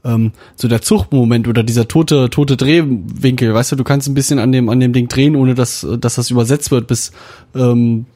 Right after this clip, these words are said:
bis auf den Wir-, äh, bis auf die Mechanik selber. Ähm, da merke ich einen Unterschied, aber jetzt irgendwie Verschleiß oder sowas, kann ich mich nicht, nicht dran entsinnen. Aber ich habe nur noch nicht so alte Gitarren, wo das dann irgendwie,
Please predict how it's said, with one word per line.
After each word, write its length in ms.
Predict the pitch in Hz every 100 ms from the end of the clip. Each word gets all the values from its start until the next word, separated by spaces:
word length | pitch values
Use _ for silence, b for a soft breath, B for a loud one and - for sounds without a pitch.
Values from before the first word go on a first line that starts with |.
| -
bis 160 | 120
auf 100 | 113
den 180 | - 117
Wir-, 380 | 120 117 - 113
äh, 20 | 110
bis 140 | 117
auf 80 | 113
die 100 | 120
Mechanik 380 | 113 120 117 107
selber. 360 | 117 135 117 B B B B -
Ähm, 140 | 101
da 120 | 95 110
merke 200 | 113 110
ich 40 | 117
einen 80 |
Unterschied, 300 | 110 110 110
aber 180 | 101 101
jetzt 140 | 101 95
irgendwie 240 | 107 104
Verschleiß 540 | - 101 107 117 151
oder 160 | 147 135
sowas, 360 | 123 120 117 - B B B B -
kann 160 | 104
ich 100 | 101
mich 120 | 104 104
nicht, 200 | 107 -
nicht 260 | 101 104
dran 100 | 95 95
entsinnen. 280 | 98 98 95
Aber 120 | 98
ich 80 | 110
habe 120 | 104
nur 120 | 101
noch 120 | 98
nicht 160 | 101 104
so 160 | 110 95
alte 240 | 98 104
Gitarren, 380 | 98 107 107 101
wo 80 | 98
das 140 | 98
dann 100 | 95
irgendwie, 300 | 87 104 95